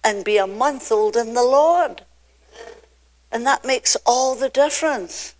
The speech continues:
And they need to grow thereby just like all of us. So we're all going through changes.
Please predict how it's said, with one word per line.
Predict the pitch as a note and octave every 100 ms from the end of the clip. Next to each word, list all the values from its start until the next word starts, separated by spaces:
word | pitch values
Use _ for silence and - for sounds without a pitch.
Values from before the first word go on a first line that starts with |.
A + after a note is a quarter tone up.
| _ _ _ _ _ _ _ _ _ -
And | G#3 G3+
they | B3+
need | C#4 C#4+ -
to | B3+ G#3
grow | G#3+ G3+ A#3+
thereby | A#3+ G#3+ G3 F#3+ F#3+ G3 F#3
just | - G#3+ - - - - - _
like | F3+ F#3 - - -
all | G3 G3 F#3
of | - -
us. | C#3 B2+ - - - - - _ - _ _ - - -
So | - B3+ A#3+
we're | C4 C#4+
all | D4 D#4 E4
going | E4+ C4+ C4+ A3+
through | - A3+
changes. | G#3+ - G#3+ E3+ E3+ G3 C4 - - -